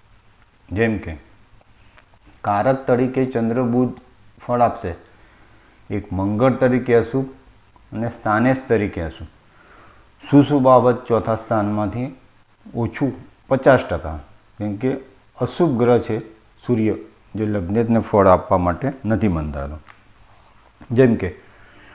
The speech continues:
ચોથા સ્થાનમાં માતા સુખ, જમીન જાગીર, સ્થાવર મિલકત, ઉચ્ચ કેળવણી,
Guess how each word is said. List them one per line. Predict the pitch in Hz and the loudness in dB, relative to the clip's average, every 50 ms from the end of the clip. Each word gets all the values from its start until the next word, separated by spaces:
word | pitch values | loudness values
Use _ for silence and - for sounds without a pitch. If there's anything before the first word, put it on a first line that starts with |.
| - - - - - _ - | -20 -20 -20 -20 -20 _ 0
ચોથા | - 110 104 - - 131 | 2 2 4 6 6 6
સ્થાનમાં | 127 127 - 120 120 117 117 117 113 | 6 8 6 6 6 6 6 6 6
માતા | 107 101 98 92 - - - 107 | 6 6 6 6 8 6 6 6
સુખ, | - - 113 107 107 104 104 104 82 - | 6 2 0 0 2 2 0 -2 0 2
જમીન | 107 107 104 107 110 113 110 107 | 2 4 4 6 6 6 4 6
જાગીર, | 98 101 95 92 90 104 104 | 6 4 4 4 2 0 -2
સ્થાવર | 98 - - - 95 92 98 107 110 107 | -2 -2 2 4 6 6 8 8 6 6
મિલકત, | 104 104 101 98 92 - 104 92 - - - - _ - - _ _ _ _ _ _ _ _ _ _ _ _ _ _ _ _ _ _ _ _ _ _ _ _ _ - - | 6 4 2 0 0 0 0 -2 -2 -4 -18 -20 _ -20 -20 _ _ _ _ _ _ _ _ _ _ _ _ _ _ _ _ _ _ _ _ _ _ _ _ _ 0 2
ઉચ્ચ | 123 123 127 - - - | 2 2 2 -2 0 4
કેળવણી, | 120 113 113 117 110 107 101 95 | 6 8 8 8 8 6 4 2